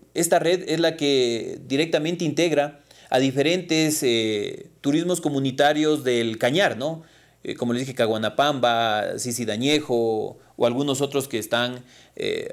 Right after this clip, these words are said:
a sus alrededores. En, están formados por seis, eh,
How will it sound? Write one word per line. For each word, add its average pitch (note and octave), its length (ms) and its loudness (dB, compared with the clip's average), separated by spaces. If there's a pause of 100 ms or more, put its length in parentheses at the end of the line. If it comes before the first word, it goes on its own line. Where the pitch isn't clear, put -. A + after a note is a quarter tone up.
a A#2+ 80 2
sus B2 160 -4
alrededores. B2 560 0
En, A2+ 460 -6 (1200)
están D3+ 320 0
formados D#3 400 0
por C3 220 0
seis, E3+ 460 0 (340)
eh, G#2+ 640 0